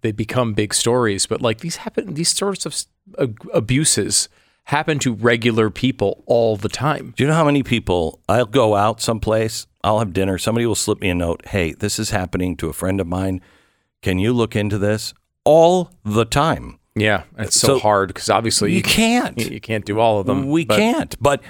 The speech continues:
Speaker 2: that just shows you, you know, your only resort is to get public, the public behind you, because there are no police.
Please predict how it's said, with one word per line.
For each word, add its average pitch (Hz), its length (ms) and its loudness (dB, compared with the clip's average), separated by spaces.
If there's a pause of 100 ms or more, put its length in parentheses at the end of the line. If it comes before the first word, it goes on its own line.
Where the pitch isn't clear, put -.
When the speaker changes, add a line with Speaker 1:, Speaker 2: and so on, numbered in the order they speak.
(240)
Speaker 2:
that 165 240 2
just 190 180 2
shows 208 460 2
you, 98 320 0 (720)
you 180 140 0
know, 113 320 0
your 135 320 2
only 190 800 2
resort 123 760 2
is 131 260 0
to 135 120 0
get 131 340 -2 (180)
public, 160 540 2
the 117 100 4
public 120 720 0 (160)
behind 175 400 2
you, 87 180 -6 (200)
because 175 260 2
there - 240 2
are 165 220 4
no 143 260 4
police. 139 680 0